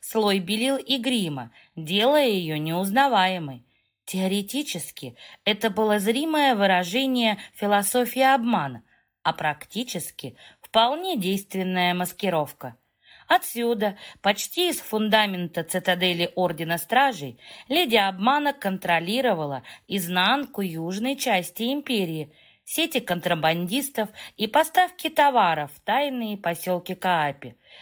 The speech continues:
торговлю оружием и ссоры племён, вождей и криминальных семей беспокойного юга.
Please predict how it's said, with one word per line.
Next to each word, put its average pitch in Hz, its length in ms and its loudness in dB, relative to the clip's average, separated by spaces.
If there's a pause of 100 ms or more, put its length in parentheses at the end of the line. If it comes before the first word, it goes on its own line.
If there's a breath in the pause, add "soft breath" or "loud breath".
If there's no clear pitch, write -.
(120)
торговлю 233 600 4
оружием 240 540 0 (240 loud breath)
и 226 140 -2
ссоры 339 380 4
племён, 220 640 0 (200 loud breath)
вождей 175 880 0
и 185 80 -8
криминальных 302 680 0
семей 254 680 -2
беспокойного 175 840 -2
юга. 156 480 -6